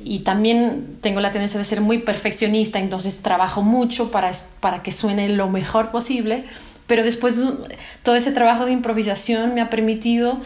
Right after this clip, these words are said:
usarla de una manera libre. Entonces, definitivamente agradezco mucho a estos profesores que me han enseñado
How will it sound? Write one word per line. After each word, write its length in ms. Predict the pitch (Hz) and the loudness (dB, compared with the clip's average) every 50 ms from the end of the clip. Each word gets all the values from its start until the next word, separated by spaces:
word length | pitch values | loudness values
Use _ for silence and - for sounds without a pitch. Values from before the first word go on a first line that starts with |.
| - - - - | -14 -16 -8 -4
usarla 420 | 247 247 240 - 233 214 214 214 | -2 -2 2 2 2 4 4 2
de 80 | 220 233 | 2 2
una 140 | 240 240 220 | 2 2 2
manera 340 | 208 202 202 190 190 196 | 0 0 -2 -2 -2 0
libre. 520 | 202 208 220 214 196 180 180 180 180 185 - - - | 0 0 0 0 0 -2 -4 -8 -8 -8 -12 -10 -4
Entonces, 580 | - 214 208 208 214 208 208 208 214 208 202 | -2 -2 0 0 -2 -2 0 -2 -2 -2 -2
definitivamente 760 | 196 - - - 214 220 220 226 202 196 196 196 196 196 214 | -4 -4 -2 0 0 2 2 0 0 0 -2 -2 -2 0 0
agradezco 460 | 214 208 208 208 202 208 202 - 220 | 0 0 0 -2 -2 -4 -4 -2 -2
mucho 240 | 196 208 208 208 214 | -2 0 0 0 0
a 180 | 208 - - 202 | 0 0 0 -2
estos 280 | 208 208 - - 233 | -2 -2 -2 -4 -6
profesores 600 | 233 - 208 202 - 196 190 - 202 196 196 202 | -2 -2 -4 -4 -4 -6 -4 -4 -2 -4 -4 -4
que 120 | - - 214 | -2 -2 -2
me 100 | 208 202 | 0 0
han 80 | 196 | -2
enseñado 640 | 196 196 196 214 208 202 196 196 202 208 214 226 | -4 -4 -4 -2 -2 -2 -2 -2 0 0 -2 -2